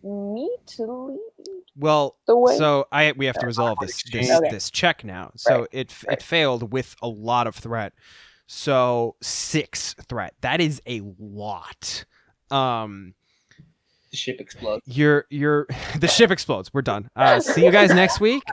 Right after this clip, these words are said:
Speaker 2: Um, we're gonna be rolling new characters. Um, no. Uh, you, you're crawling through the vents.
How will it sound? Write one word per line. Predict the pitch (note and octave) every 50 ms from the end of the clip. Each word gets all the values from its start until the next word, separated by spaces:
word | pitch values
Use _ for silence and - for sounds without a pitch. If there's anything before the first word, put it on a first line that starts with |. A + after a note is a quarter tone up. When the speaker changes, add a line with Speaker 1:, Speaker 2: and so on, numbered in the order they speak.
| - -
Speaker 2:
Um, | E3 E3 E3 E3 D#3+ D#3+ D#3 D3+ D3 - - E4
we're | C#3+ D3 D#3+
gonna | D#3 D#3+ D3+ D3+
be | D3+ D3+ D3+ D3
rolling | D3 C#3 D3 D3+ D3+ D#3 D#3+ D#3 D3+ D3
new | D3 D3
characters. | C#3 - D3+ C#3 C#3 C#3 - - E3+ E3+ E3+ - - - - _ _
Um, | - D#3+ D#3+ D#3 D3 C#3 B2+ - _ _ _ -
no. | C3 A#2 F2+ A3+ A3+ A3 - -
Uh, | D#3+ E3 E3+ E3 D#3+ D#3+ - -
you, | - F3 D3+ D3+ E3 F3+ F#3 F3+ F3 E3+ D3+ - _ - - - _ _ - - _ _ - - -
you're | C#3+ D#3 D3+
crawling | - F3 E3+ F3+ F#3 F3+
through | - F#3 E3
the | D#3 C#3
vents. | C#3+ C3+ B2 A#2 A2 - - - -